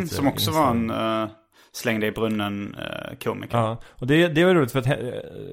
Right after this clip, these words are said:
Speaker 1: i många år var ju Henrik Elmer den enda quirky komikern i
Speaker 2: Mm,
Speaker 1: Sverige.
Speaker 2: han var lite absurdistisk och
Speaker 1: Exakt.
Speaker 2: alternativ.
Speaker 1: Ja. Eh, och, men han håller ju fortfarande på, men, men det var ju roligt att det,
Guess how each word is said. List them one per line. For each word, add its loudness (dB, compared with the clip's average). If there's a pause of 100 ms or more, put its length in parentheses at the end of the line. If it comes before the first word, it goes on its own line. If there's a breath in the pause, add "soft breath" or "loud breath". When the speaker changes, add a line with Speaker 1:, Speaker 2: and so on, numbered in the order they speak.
Speaker 1:
i -2
många 4
år 8
var 4
ju 4
Henrik 0
Elmer 0
den -2
enda 0 (120)
quirky 0
komikern -4
i -2
Speaker 2:
Mm, 2
Speaker 1:
Sverige. 2
Speaker 2:
han 2
var 4
lite 0
absurdistisk -2
och 2
Speaker 1:
Exakt. 4
Speaker 2:
alternativ. -2
Speaker 1:
Ja. 0 (680 loud breath)
Eh, -2
och, -2
men 4
han 6
håller 6
ju 4
fortfarande 2
på, 4
men, 2
men 2
det 2
var 4
ju 8
roligt 2
att 2
det, -2